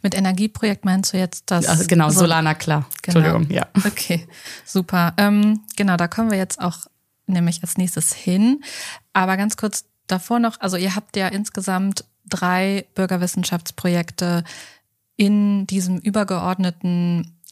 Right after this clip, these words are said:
Speaker 1: Nachhaltigkeitsprojekt Mehrwert Revier. Ähm, also die sind, die sind dort angesiedelt. Äh, könnt ihr vielleicht noch ganz kurz was sagen zu dem Mehrwert Revier Projekt? Also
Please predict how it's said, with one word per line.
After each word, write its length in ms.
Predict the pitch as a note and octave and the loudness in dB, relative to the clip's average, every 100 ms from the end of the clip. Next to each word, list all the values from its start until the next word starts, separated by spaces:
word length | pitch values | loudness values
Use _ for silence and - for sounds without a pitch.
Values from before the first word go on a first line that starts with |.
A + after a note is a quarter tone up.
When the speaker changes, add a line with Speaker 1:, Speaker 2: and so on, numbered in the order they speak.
| - | 0
Speaker 1:
Nachhaltigkeitsprojekt 1700 | F3+ F3+ - G3 F#3+ - - F3 - _ _ - F3 E3 E3 - - _ - | 2 2 0 -2 -4 -6 -4 -4 -6 _ _ -4 0 0 -4 -12 -18 _ -2
Mehrwert 540 | F3+ F3 F3 E3 - | 2 2 2 0 0
Revier. 580 | E3+ E3 E3+ F#3+ A#3+ D4 D4 - - _ _ _ - | -2 0 0 2 2 0 -4 -18 -20 _ _ _ 0
Ähm, 600 | G3 G3 G3 G3 G#3 G#3+ _ _ _ - | 2 2 2 2 0 -4 _ _ _ -8
also 180 | - F3 | -4 -4
die 100 | - | -6
sind, 420 | - F3+ E3 - - _ - | -4 -2 -2 -4 -10 _ -6
die 80 | F#3 | -4
sind 220 | E3+ E3 | -2 -2
dort 120 | E3 | -2
angesiedelt. 640 | - G#3 A3+ A#3 A#3 A#3+ - _ _ _ - - | 0 0 0 0 0 -2 -6 _ _ _ -20 -4
Äh, 140 | F#3+ | -2
könnt 220 | - A3+ | 2 0
ihr 40 | A3 | 0
vielleicht 200 | G3+ G3 | -4 -2
noch 120 | F#3 - - | -4 -6 -2
ganz 280 | G3+ A#3 - | 0 0 -2
kurz 320 | - G#3 - | -4 -4 -2
was 300 | F#3 - - G3 | -4 -4 -6 -4
sagen 480 | F3+ F3 F3+ F3 | 0 0 0 0
zu 200 | E3 - | -2 -2
dem 640 | F3 E3+ E3 E3 D#3+ E3 - _ - - | 0 2 2 2 0 -2 -6 _ -20 0
Mehrwert 500 | G3+ F3 F3 E3+ - | 2 4 2 0 0
Revier 280 | E3 E3+ F3 | 0 2 0
Projekt? 520 | - D#3+ D3+ E3 - | 0 -2 -2 -2 -2
Also 260 | F3 E3+ | 0 0